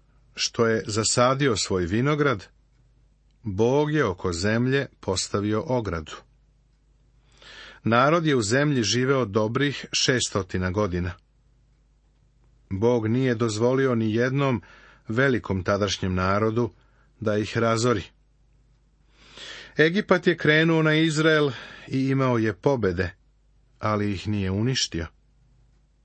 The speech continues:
Isto je bilo i sa Sirijom i Hitima. Ali došao je dan kada je Bog uklonio ogradu i dozvolio neprijateljima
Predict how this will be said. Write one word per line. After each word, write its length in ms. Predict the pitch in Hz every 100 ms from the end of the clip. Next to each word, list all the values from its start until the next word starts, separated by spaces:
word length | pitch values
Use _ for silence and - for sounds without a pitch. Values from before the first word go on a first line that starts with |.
| _ _ _ _ _ -
Isto 360 | 175 170 -
je 100 | 120
bilo 380 | 98 110 135 143
i 120 | 123
sa 200 | 95 -
Sirijom 680 | 85 - 120 123 127 127 120 104 _ _ _ _ _ _ _ _ -
i 100 | 117
Hitima. 560 | - 117 - 90 87 - _ _ _ _ _ _ _ _ - - - - -
Ali 320 | - 214 185 - _ _ _
došao 460 | 139 185 190 214 190
je 120 | 131
dan 480 | 117 160 139 92 80 - _ _ _ _
kada 280 | - 110 104
je 80 | 101
Bog 560 | 98 127 139 143 135 98 -
uklonio 720 | 120 - 113 113 110 95 -
ogradu 580 | 120 143 139 131 117 98 - _ _ _ _ _ _ _ _
i 120 | 170 165
dozvolio 720 | 107 90 98 123 143 147 127
neprijateljima 1080 | 98 113 123 - 127 120 127 120 113 113